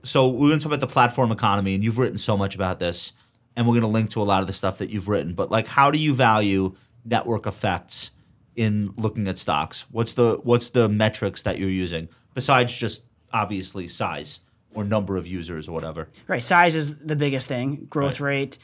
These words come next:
Speaker 2: looking at, um, you know, your market share. Um, so, you know, I, I think I in my paper talked about, like, the food delivery market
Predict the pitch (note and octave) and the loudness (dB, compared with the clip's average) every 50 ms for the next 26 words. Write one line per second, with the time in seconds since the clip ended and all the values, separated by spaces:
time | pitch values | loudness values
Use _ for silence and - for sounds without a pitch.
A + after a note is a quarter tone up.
0 | - - - _ - E3 E3 D#3 E3+ D3+ D3 C#3+ C3 C#3+ C#3 C3+ B2 - - - | -20 -20 -14 _ 2 2 4 4 4 4 2 2 2 2 2 2 0 -4 -10 -10
1 | - B2 C3+ C3+ B2+ B2 B2 B2+ B2+ D3 C3+ C3 C3 - E3+ F#3+ E3+ D#3+ D3+ C#3 | -6 -2 0 0 2 0 0 0 0 0 0 0 0 -4 -6 -4 -2 0 0 2
2 | C#3 B2+ B2 C3 C#3+ E3 - - G#3 G3+ G#3 A3+ A#3 - _ _ _ _ _ _ | 2 2 0 0 -2 -2 -4 -2 -2 -2 -2 -2 -4 -8 _ _ _ _ _ _
3 | _ _ _ - C3 B2+ C3 B2+ A#2 E3+ D#3 D3 D#3+ C#3+ D#3+ C#3+ C3+ C3 D3 D3+ | _ _ _ -6 -4 -2 -2 0 2 2 2 2 2 2 2 2 2 2 0 -2
4 | - D3+ C#3+ - D#3 C#3+ C#3 C#3 C#3 - _ _ _ - D3 C#3 C3 B2 C#3+ C#3 | -4 -6 -4 -2 0 0 0 -2 -4 -8 _ _ _ -4 -2 -2 0 0 -2 -2
5 | C#3 C#3 C#3+ C#3 C3+ C3 C3+ C3 B2+ B2+ A2 B2 B2+ A#2+ B2 C#3 C3 B2 B2 B2 | -2 -2 -2 -2 -2 -2 -2 -2 -2 -2 -2 -4 -6 -6 -4 -2 0 0 0 0
6 | A#2 A2+ - F3 E3+ D3 D#3 D3 D3 C#3+ C#3 C3+ C3 B2 A2+ A2 A2 A#2 E2+ - | -2 -2 0 0 2 2 2 2 2 2 2 0 0 0 -2 -2 -6 -10 -12 -14
7 | - | -16